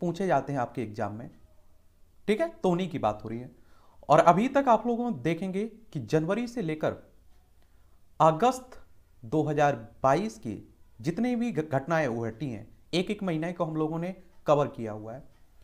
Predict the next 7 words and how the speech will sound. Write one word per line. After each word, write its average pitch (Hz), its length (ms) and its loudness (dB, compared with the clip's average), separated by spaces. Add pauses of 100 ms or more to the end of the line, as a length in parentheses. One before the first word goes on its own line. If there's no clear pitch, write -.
(380)
आज 175 280 8
की 233 120 -4
इस 233 100 -8
क्लास 175 300 4
में 185 120 -4
हमें 175 240 -6 (340)
सितंबर 160 920 -2